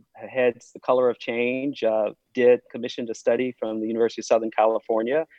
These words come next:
uh, a couple years ago, and they came out with a report that pointed out the harmful effects of shows like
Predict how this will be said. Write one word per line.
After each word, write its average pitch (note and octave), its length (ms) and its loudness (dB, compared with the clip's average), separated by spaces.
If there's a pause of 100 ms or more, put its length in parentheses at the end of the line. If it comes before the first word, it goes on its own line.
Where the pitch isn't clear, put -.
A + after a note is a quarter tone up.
(280)
uh, A2 140 2
a G#2+ 60 0
couple - 260 0
years A#2+ 260 0
ago, A#2+ 380 4
and A2 260 -4
they A2 100 0
came A2+ 220 -4
out A2+ 140 2
with A2+ 80 -4
a A2 40 2
report A#2+ 380 0
that - 160 -4
pointed A2+ 300 0
out G#2+ 340 2
the G#2+ 120 -2
harmful A2+ 380 -2
effects A2 420 -2
of G#2 80 -16
shows A2 380 -2
like G2+ 180 0